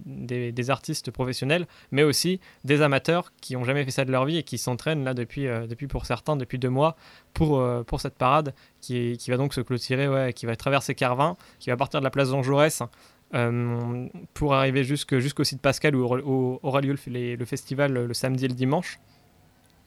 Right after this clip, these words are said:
Et donc, euh, qui se finira, ouais, par un feu d'artifice.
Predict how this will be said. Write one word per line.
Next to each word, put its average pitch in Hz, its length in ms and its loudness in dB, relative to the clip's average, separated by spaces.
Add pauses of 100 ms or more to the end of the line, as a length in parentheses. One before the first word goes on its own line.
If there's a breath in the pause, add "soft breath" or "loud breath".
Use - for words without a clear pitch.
(120)
Et 143 100 6
donc, 147 260 2
euh, 120 240 4
qui 135 120 -4
se - 60 -2
finira, 135 320 4
ouais, 135 100 6
par 123 160 2
un 120 80 0
feu 131 140 -2
d'artifice. - 640 0